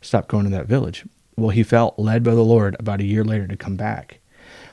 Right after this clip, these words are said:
This family who was abusing and speaking all kinds of evil against him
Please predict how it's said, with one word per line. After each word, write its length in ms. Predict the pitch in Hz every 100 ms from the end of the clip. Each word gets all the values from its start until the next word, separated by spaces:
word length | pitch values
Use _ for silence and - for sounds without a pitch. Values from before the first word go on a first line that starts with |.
| -
This 180 | 110 -
family 540 | - 120 123 123 110
who 80 | 104
was 180 | 110 98
abusing 760 | 98 92 107 113 107 107 104 95
and 180 | 85
speaking 380 | - - 110 120
all 120 | - 104
kinds 240 | 104 92
of 60 | -
evil 320 | 107 107 101
against 360 | 98 98 95 -
him 240 | 92